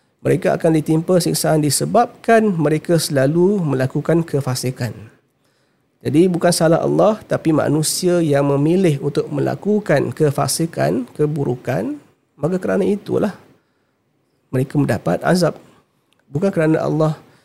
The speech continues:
suka nak mengazab. Ya, tapi kerana mereka pilih untuk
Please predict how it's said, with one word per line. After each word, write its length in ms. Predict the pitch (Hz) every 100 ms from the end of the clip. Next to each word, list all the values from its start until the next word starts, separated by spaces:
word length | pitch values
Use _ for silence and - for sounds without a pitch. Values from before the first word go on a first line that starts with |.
| _ _
suka 480 | - 180 - 202 156
nak 100 | 123
mengazab. 420 | 135 131 131 120 - - _ _ _ _ _ _
Ya, 260 | - 165
tapi 140 | 131 160
kerana 320 | 156 139 147
mereka 320 | 143 139 143
pilih 400 | 135 139 135 165
untuk 420 | 139 139 165 196